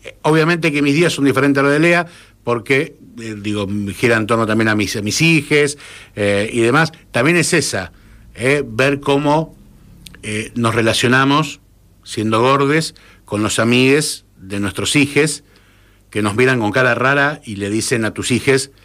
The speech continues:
"Che, tu, eh, tu papá, ¿qué, qué tiene ahí tu papá?". "Una panza", le dice, le elige. <laughs> Le digo, "Tiene una panza porque es gordo, mi papá".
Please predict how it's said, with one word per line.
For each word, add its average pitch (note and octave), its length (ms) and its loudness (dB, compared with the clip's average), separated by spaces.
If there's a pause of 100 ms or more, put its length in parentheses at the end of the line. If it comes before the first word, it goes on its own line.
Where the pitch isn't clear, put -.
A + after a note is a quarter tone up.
(840)
"Che, A#2+ 180 0
tu, G2+ 240 -10
eh, A#2+ 80 -8
tu - 160 -12
papá, A#2+ 440 0
¿qué, C#3+ 200 -4
qué G3+ 100 -2
tiene B2+ 300 0
ahí F#2 200 -6
tu F2+ 420 -8
papá?". E2+ 280 -8 (300)
"Una F3+ 240 0
panza", A2 480 0 (140)
le G2 160 -8
dice, G2+ 400 -2
le G2+ 140 -4
elige. G#2 440 0 (220)
<laughs> - 200 -18
Le G2 120 -4
digo, C#3+ 180 0
"Tiene D3+ 220 2
una C#3+ 80 2
panza D#3+ 240 0
porque C3 160 0
es G2 40 -6
gordo, F#2+ 520 -4
mi G2+ 100 -8
papá". F2 320 -8